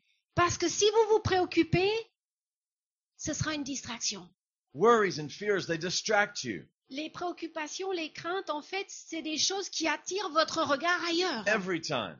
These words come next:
Speaker 1: À chaque fois.
Speaker 2: How many of you seen the circus before?
Speaker 1: Vous avez déjà été au cirque ?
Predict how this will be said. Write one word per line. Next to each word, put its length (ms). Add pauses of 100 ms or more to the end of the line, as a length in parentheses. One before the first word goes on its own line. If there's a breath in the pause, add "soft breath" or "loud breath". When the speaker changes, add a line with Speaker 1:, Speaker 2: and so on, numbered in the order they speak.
(260)
Speaker 1:
À 80
chaque 240
fois. 240 (500)
Speaker 2:
How 60
many 140
of 20
you 160
seen 20
the 80
circus 460
before? 360 (120)
Speaker 1:
Vous 140
avez 120
déjà 220
été 160
au 60
cirque ? 400